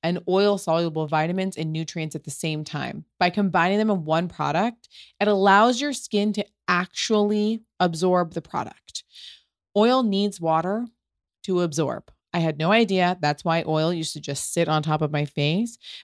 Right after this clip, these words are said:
But this facilitates the skin's uptake of the nourishment because your skin needs that water to absorb the benefits of the oil. It visibly pumps, protects against collagen breakdown, and deeply moisturizes without clogging pores.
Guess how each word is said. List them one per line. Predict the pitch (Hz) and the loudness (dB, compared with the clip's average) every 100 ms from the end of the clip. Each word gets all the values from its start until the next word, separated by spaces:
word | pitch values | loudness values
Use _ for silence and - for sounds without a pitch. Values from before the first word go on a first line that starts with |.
| - | 0
But | 180 175 - - | 2 2 0 -12
this | 170 196 233 | 0 2 2
facilitates | - 233 - 190 185 180 220 220 - | 0 -6 -2 0 0 0 -2 -4 -6
the | 175 | -6
skin's | - - 175 170 - | -4 -4 -4 -4 -2
uptake | 165 - 190 190 | -2 -2 -2 -2
of | - | -2
the | - | -4
nourishment | 156 156 156 - 156 | -4 -2 -2 -6 -8
because | 165 170 151 | -6 -6 -6
your | 156 | -8
skin | - 196 190 196 - | -6 -4 -2 -4 -6
needs | 165 220 285 - | -2 -2 -2 -2
that | 139 - | -2 0
water | 143 147 | -2 -2
to | 151 165 | -4 -4
absorb | 156 139 151 147 147 | -6 -4 -4 -4 -4
the | 156 | -6
benefits | 143 147 147 - | -4 -4 -8 -8
of | 139 | -10
the | 147 - | -8 -6
oil. | 151 - - - - - | -6 -6 -10 -20 -20 -8
It | 175 175 | -8 -8
visibly | 175 160 202 196 190 170 | -10 0 0 2 0 0
pumps, | 160 - 208 196 - | -4 -6 -4 -4 -6
protects | - 165 - 175 - | -10 -10 -4 -4 -4
against | 156 147 151 | -8 -8 -8
collagen | - - 202 202 185 190 180 | -8 -2 0 0 0 -2 -2
breakdown, | 185 185 175 - 190 180 180 175 | -2 -2 -2 -4 -2 0 -2 -4
and | 165 151 | -8 -8
deeply | 180 190 190 | -8 -6 -6
moisturizes | 151 151 - 156 156 156 151 | -4 -6 -6 -6 -6 -8 -10
without | 151 147 | -8 -10
clogging | - 151 151 160 | -8 -8 -8 -10
pores. | - 147 143 147 - | -10 -10 -10 -10 -14